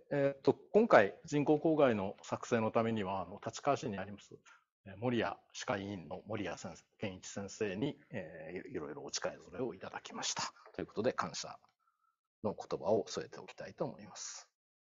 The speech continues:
で、これは文献です。えっと、先ほど言ったその日本でっていうのは、この柴田さんの千九百六十八年の論文が、まあ、圧倒的に早い時期に開発されています。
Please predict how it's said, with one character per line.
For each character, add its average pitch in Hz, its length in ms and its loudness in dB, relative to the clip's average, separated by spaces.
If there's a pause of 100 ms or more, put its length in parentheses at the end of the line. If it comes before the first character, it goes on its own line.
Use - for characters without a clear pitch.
(480)
で、 151 180 2 (100)
こ 143 100 4
れ 139 60 4
は 139 240 8
文 104 320 0
献 110 300 -2
で 107 80 -2
す。 - 320 -8 (640)
え - 20 -2
っ 120 40 -8
と、 113 360 0
先 156 180 0
ほ 175 40 2
ど 170 60 4
言 165 100 2
っ - 20 -10
た 165 100 2
そ 160 100 0
の 151 280 2 (160)
日 139 80 2
本 165 240 2
で 131 100 8
っ 127 40 -2
て 123 180 -2
い 107 40 4
う - 20 0
の 98 100 0
は、 85 80 0
こ 117 140 -6
の 107 120 -6
柴 147 300 0
田 107 200 4
さ - 140 -6
ん 104 160 -10 (640)
の 117 260 0
千 - 180 -4
九 113 80 0
百 98 140 -2
六 87 200 -6
十 101 140 -6
八 107 260 -6
年 101 140 -4
の 98 100 -6
論 92 160 -8
文 92 160 -10
が、 123 200 -6 (1080)
ま 117 120 -2
あ、 101 40 -2
圧 113 100 -6
倒 131 100 0
的 131 140 2
に 120 60 0
早 104 260 0
い 82 60 -6
時 - 120 -14
期 - 100 -14
に - 60 -16 (400)
開 92 140 -6
発 - 220 -16
さ - 80 -16
れ - 80 -18
て - 100 -20
い - 40 -20
ま 131 80 -18
す。 - 240 -18